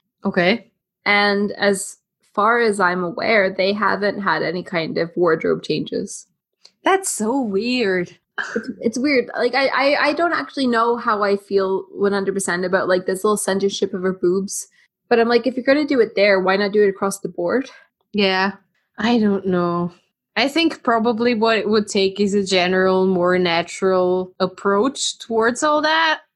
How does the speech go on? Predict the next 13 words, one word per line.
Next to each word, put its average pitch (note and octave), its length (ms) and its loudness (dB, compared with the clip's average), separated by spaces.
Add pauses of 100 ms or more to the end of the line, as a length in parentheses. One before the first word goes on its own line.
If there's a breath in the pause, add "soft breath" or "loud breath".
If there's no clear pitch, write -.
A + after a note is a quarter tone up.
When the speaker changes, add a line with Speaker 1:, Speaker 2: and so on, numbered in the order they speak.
(220)
Speaker 2:
Hmm. G3 420 -10 (220)
Speaker 1:
Like, G#3+ 360 -2 (340)
making D4+ 640 0
those B3+ 320 0
boobs C#4 580 -2
always, A3 720 2
like, F#3 340 0
super G3+ 1120 0 (400)
bouncy A#3+ 600 2
and E3+ 200 -2
super F3 560 -4
big A#3 640 2
and F3 260 -2